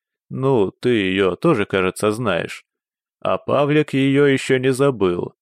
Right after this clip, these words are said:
Так что конфликт на этой почве имел место быть. А Вова с Андрюшей?» «Там еще проще. Вова отбил у Немцова королеву красоты. Видел, наверно, такую?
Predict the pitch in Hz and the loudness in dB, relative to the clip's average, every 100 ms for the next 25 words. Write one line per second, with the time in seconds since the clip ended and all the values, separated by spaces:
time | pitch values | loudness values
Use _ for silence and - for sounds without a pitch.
0 | _ _ _ _ 175 160 - 151 143 131 | _ _ _ _ 0 0 0 0 0 -4
1 | - 135 143 - _ 120 120 117 113 107 | -2 0 0 -2 _ -2 0 2 0 0
2 | 123 123 - 120 113 110 107 104 101 - | 0 0 0 0 2 2 2 0 0 0
3 | 135 110 90 - _ _ _ _ _ _ | 0 0 -4 -10 _ _ _ _ _ _
4 | _ 156 156 107 104 113 135 131 139 139 | _ -2 2 2 2 0 -4 0 0 2
5 | 139 131 127 _ _ _ _ _ _ _ | 0 0 -2 _ _ _ _ _ _ _
6 | - 95 104 127 131 - 120 113 120 113 | -6 -2 0 0 -2 0 0 0 2 2
7 | 92 - - - _ _ _ _ - 104 | 0 -4 -10 -12 _ _ _ _ -8 -2
8 | 110 156 143 131 107 104 143 131 110 101 | 0 2 2 0 0 0 0 0 -2 -6
9 | - 117 135 107 110 104 107 110 110 - | -2 0 2 0 0 0 2 2 2 0
10 | 107 120 120 104 90 - _ _ _ _ | -2 -2 -2 -2 -4 -6 _ _ _ _
11 | 98 95 135 180 170 147 107 101 95 90 | -4 0 2 2 2 2 2 2 0 0
12 | 107 - 98 85 - | -2 0 0 0 -4